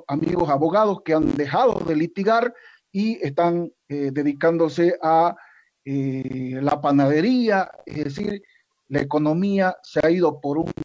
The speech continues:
tubo, eh, el, el Producto Interno Bruto está decreciendo y los estimados se dice que va a decrecer en cerca de menos on-,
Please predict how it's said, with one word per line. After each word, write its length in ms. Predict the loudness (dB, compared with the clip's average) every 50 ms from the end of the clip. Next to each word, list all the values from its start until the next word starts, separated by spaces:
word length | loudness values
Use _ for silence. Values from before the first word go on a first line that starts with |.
| -12 -8
tubo, 480 | -2 0 0 2 2 2 0 0 -2 -12 _ _ -20 -20 _ -20 -20 -20 _ _ _ -6
eh, 380 | -2 0 0 0 0 0 -2 -4 -6 -8 _ _ _ -6
el, 260 | -2 0 0 0 -2 -2
el 240 | -2 -2 -2 -2
Producto 340 | 0 2 4 4 4 4 2
Interno 560 | 0 0 2 0 0 2 2 0 0 -2 -2 -2
Bruto 520 | -2 0 0 0 -2 -2 -4 -4 -4 -4
está 300 | -6 -6 -2 2 4 4
decreciendo 840 | 4 4 2 0 -2 -2 -2 0 0 0 0 0 -2 -2 -2 -2 -4 -10 -20 -20 _ _ _
y 600 | -6 -4 -2 -2 -2 -2 -4 -6 -8 -10 -12 -16 _
los 200 | -4 -2 0 0
estimados 560 | 0 -2 -2 -2 0 2 2 4 4 2 2
se 80 | 4 4
dice 280 | 2 2 2 -2 -4 0
que 100 | 2 4
va 80 | 6
a 40 | 6
decrecer 640 | 4 4 2 0 -2 -2 0 0 0 0 0 -2 -4 -4
en 320 | -2 -2 0 0 0 -4 -4 -8 _ _ _ _ _
cerca 400 | -2 0 0 0 0 2 2 2
de 160 | 4 2 2
menos 340 | 0 0 0 0 0 0 -2 -4 -6 -4
on-, 240 | -4 -2 -2 -4